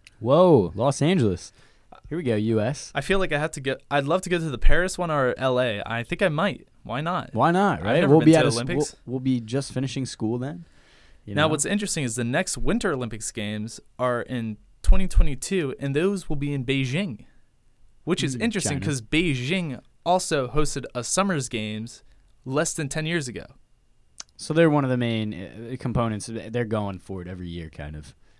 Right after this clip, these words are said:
Speaker 2: Yeah,
Speaker 1: that the
Speaker 2: I
Speaker 1: idea? Does that mean they have the resources and ex-, and expendable money
Speaker 2: Well, they
Speaker 1: to go
Speaker 2: do.
Speaker 1: toward it? Is that what that means?
Speaker 2: But also, if you think, they kinda have the infrastructure already.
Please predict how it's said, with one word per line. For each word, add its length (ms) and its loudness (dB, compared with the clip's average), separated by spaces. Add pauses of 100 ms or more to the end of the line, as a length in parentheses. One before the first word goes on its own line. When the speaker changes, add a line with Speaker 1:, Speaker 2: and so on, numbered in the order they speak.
(140)
Speaker 2:
Yeah, 140 0
Speaker 1:
that 80 -6
the 40 0
Speaker 2:
I 40 0
Speaker 1:
idea? 260 -2
Does 100 -6
that 140 -2
mean 100 0
they 120 -2
have 180 -2
the 80 0
resources 580 -4
and 120 -4
ex-, 120 -14
and 300 -10
expendable 400 -2
money 360 -4 (300)
Speaker 2:
Well, 140 0
they 160 2
Speaker 1:
to 200 2
go 120 6
Speaker 2:
do. 80 0
Speaker 1:
toward 180 2
it? 140 0
Is 100 -12
that 100 -10
what 100 -10
that 120 -10
means? 420 -6
Speaker 2:
But 200 8
also, 340 0 (120)
if 200 -4
you 80 -4
think, 240 -8
they 80 -4
kinda 240 -4
have 300 -4
the 80 -8
infrastructure 640 -6
already. 440 -6